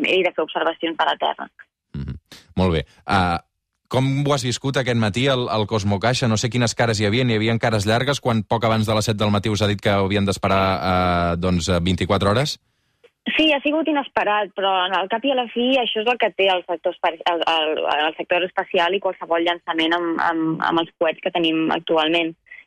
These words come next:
Speaker 1: El, el que és evident és que anar a l'espai és molt difícil i, per tal qual, per tant, qualsevol llançament té altes probabilitats de que no succeeixi, més que res perquè tot ha de funcionar perfecte perquè puguem enla-, enlairar els nostres coets.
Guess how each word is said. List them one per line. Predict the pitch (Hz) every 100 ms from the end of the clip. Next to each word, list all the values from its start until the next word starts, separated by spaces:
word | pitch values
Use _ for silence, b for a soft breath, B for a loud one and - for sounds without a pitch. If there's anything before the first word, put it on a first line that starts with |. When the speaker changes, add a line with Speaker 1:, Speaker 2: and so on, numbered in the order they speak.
| B
Speaker 1:
El, | 185 170 160 170 160
el | - 175
que | 196 185
és | 190
evident | 190 202 208 202
és |
que | -
anar | 202 180
a |
l'espai | 185 - 185 180
és | 175
molt | 180 180 170
difícil | 160 180 - 269 339 - B B _
i, | - 208 190 180 180
per | 185 190
tal | 208 208
qual, | 214 165 -
per | 190
tant, | 185 180
qualsevol | 202 214 196 196
llançament | 202 196 202 185 190
té | 190 208 190 180
altes | 160 170 190 196
probabilitats | 214 175 160 156 226 311 202
de | 185
que | 170 160 160 170
no | 170 170
succeeixi, | 175 - 170 247 - 165 -
més | 175 -
que | 185
res | 175 -
perquè | 196 208 185 - B B
tot | - 233 254
ha | 233
de | 220
funcionar | 220 220 190
perfecte | 190 185 190 175 254 226
perquè | 180 - 170 156 151 -
puguem | 180 165 170
enla-, | 170 165 180
enlairar | 170 160 156
els | 160 175
nostres | 165 170 -
coets. | 160 -